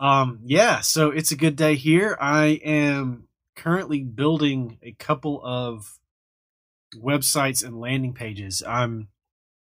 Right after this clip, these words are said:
uh, if you've been here previously, then you'll know that I, uh, am working on a course for all of the Facebook ads, Spotify traffic stuff.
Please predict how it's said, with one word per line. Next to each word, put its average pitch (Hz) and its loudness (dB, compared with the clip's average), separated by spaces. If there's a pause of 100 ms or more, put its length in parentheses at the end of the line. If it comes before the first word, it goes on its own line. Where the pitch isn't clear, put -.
(480)
uh, 117 -2 (500)
if 131 -6
you've 135 0
been 147 4
here 139 2 (400)
previously, 170 4
then 127 -2
you'll 120 -8
know 127 -2
that 123 -4
I, 123 -6
uh, 110 -8 (140)
am 113 -12
working 123 -10
on 110 -12
a 104 -16
course 127 -6
for 113 -12 (640)
all 123 0
of 110 -8
the 117 -6
Facebook 120 -10
ads, 110 -6
Spotify 110 -8
traffic 113 -10
stuff. - -6